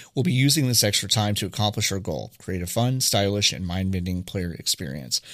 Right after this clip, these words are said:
We apologize for the extended wait and, and thank you all for your passion and excitement.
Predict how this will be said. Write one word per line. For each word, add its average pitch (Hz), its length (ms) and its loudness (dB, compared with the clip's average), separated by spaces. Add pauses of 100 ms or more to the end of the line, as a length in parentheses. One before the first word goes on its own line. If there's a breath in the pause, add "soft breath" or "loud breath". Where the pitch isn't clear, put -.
(280 loud breath)
We 143 80 2
apologize 123 600 6
for 98 120 -4
the 90 100 -2
extended 80 460 -4
wait 113 320 0
and, 90 260 -4
and 92 180 -4
thank 135 240 0
you 131 120 -4
all 165 280 0
for 151 140 -2
your 110 140 -2
passion 82 500 -4
and - 100 -12
excitement. 107 600 -2